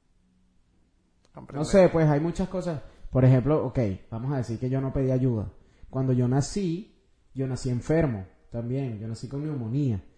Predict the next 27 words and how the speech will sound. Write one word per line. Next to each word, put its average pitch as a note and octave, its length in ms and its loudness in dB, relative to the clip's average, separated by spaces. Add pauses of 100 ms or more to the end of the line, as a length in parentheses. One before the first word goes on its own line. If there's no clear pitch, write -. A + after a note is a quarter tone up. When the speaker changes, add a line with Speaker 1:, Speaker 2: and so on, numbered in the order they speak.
(420)
Speaker 2:
Y B2 420 2
todos A2+ 280 -4
decían, C3 520 -8
bueno, A#2 240 -10
los G#2+ 100 -8
doctores A2 440 -2
le C#3+ 80 6
dijeron C#3 240 2
a D3+ 40 -4
mi D3 100 -4
mamá A#2 300 -4
muchas C3+ 380 2
veces F#3 340 0
que F3 100 -4
yo B2 100 -2
no A#2 80 -2
me B2+ 80 0
iba A#2 80 0
a A2 40 -2
salvar. A2 540 -4 (1120)
Y C3 320 4
yo A2 120 0
me A2 80 0
salvé, C#3+ 340 4 (260)
obviamente. C#3 800 2 (180)
<laughs> - 180 -10
Entonces, D3 600 2